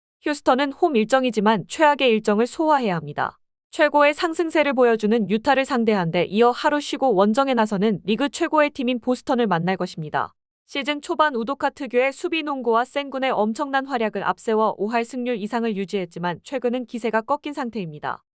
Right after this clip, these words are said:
탑티어 재능으로 평가받았지만, 엔비에이 성장세가 더딘 그린의 부진이 시즌 내내 이어지고 있습니다.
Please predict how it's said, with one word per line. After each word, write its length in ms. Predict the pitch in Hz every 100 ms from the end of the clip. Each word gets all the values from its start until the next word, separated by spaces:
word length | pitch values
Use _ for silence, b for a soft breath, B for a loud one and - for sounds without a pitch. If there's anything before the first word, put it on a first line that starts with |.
| _ -
탑티어 340 | 311 - 294
재능으로 460 | - 240 254 247 262
평가받았지만, 880 | 320 285 285 262 233 226 196 214 -
엔비에이 380 | 202 214 269 277
성장세가 560 | 285 254 247 233 226
더딘 340 | 247 226 262 254
그린의 300 | 247 233 262
부진이 400 | 254 233 285 285
시즌 320 | 247 247 233
내내 240 | 196 214
이어지고 400 | 196 233 233 202
있습니다. 500 | 165 - 151 143 -